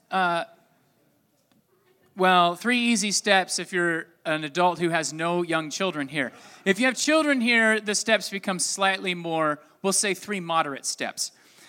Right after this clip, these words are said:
So step one is, uh, you're gonna come up here and you're gonna get yourself a teeny tiny passport. So we have these cute little teeny tiny passports. Uh, you're gonna get one of those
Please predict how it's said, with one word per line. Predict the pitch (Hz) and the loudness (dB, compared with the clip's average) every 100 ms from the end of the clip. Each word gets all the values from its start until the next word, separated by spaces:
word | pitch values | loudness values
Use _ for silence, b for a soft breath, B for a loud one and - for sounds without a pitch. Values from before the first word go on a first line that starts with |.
| b | b
So | - 190 | 2 2
step | 190 - 311 | 4 6 6
one | 277 269 | 8 4
is, | 226 214 220 - - - | 6 4 4 -2 -6 -2
uh, | 202 180 | 0 0
you're | 202 302 | 2 2
gonna | 302 262 | 4 2
come | - 262 | 2 0
up | 254 | 2
here | 220 208 240 - b b b b b | 2 2 2 -2 b b b b b
and | 190 208 | 4 6
you're | 240 | 4
gonna | 262 247 | 4 6
get | 214 | 4
yourself | 208 220 - 208 226 - - | 4 2 4 6 6 4 -4
a | 190 | -8
teeny | - 254 277 | 0 4 6
tiny | 262 - 196 214 | 6 4 2 2
passport. | 208 269 269 - 208 160 - B B B B _ - | 2 4 4 2 2 2 0 B B B B _ -10
So | - 190 180 - b b b b b b | 0 2 2 0 b b b b b b
we | 214 | 4
have | 254 233 | 6 6
these | 214 - | 2 2
cute | 254 262 254 | 4 4 6
little | 254 233 | 2 2
teeny | - 240 240 | 2 2 2
tiny | 214 233 226 | 2 2 2
passports. | 220 220 - 220 220 202 - - b b | 4 4 2 0 0 0 -4 -4 b b
Uh, | - 185 | 2 4
you're | 208 | 4
gonna | 233 220 | 2 4
get | 233 262 | 4 6
one | 269 | 4
of | 262 | 6
those | 220 202 226 - | 8 6 4 -2